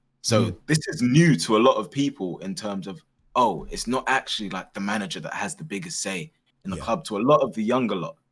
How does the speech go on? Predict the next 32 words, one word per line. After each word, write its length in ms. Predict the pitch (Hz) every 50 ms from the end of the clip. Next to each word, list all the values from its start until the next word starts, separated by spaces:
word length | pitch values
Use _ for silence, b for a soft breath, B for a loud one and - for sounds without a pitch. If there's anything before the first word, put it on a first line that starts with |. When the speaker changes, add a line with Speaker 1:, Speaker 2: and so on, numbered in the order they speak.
| _ _ _ _ _ _ _ -
Speaker 2:
Mm. 60 | 95 98
Speaker 1:
Obviously, 380 | 143 147 147 135 - - 135
some 240 | 113 - - 123 127
people 220 | 123 131 123 123 127
like 140 | 120 113
us 140 | 117 113 -
will 100 | 113 110
know, 240 | 110 113 117 117 117
like, 300 | 107 104 98 - - -
yeah, 160 | 107 107 107
the 160 | 101 101 101
owner 180 | 104 110 107 101
does 220 | 98 107 107 92 -
this 200 | 107 104 - -
and 100 | 92 95
the 60 | 95
owner 160 | 98 104 95
owns 240 | 82 98 101 92 80
this, 160 | 101 98 - - _ -
like, 260 | - 170 - - - B B B B B _ - -
you 60 | -
know 80 | 98 90
what 60 | 82
I 20 | 92
mean? 280 | 92 87 85 78 78 _ _ _ -
And 360 | 87 92 90 87 87 78 - - -
a 80 | 110
lot 120 | 120 135 131
of 40 | 131
them 100 | 127 113
have 400 | 110 107 110 104 90 80 - - _ _ _ _ _ _ _
different 520 | - 139 131 - - 113 110 101 92 95